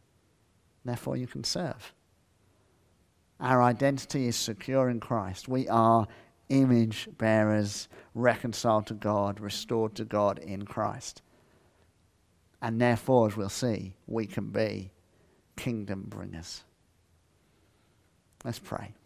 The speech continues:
Father God, we thank you that you define us.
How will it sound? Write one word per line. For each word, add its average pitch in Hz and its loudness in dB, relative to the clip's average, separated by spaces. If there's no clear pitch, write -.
Father 131 8
God, 117 10
we 120 2
thank 120 -2
you 113 0
that 113 4
you 123 4
define 107 -2
us. - -10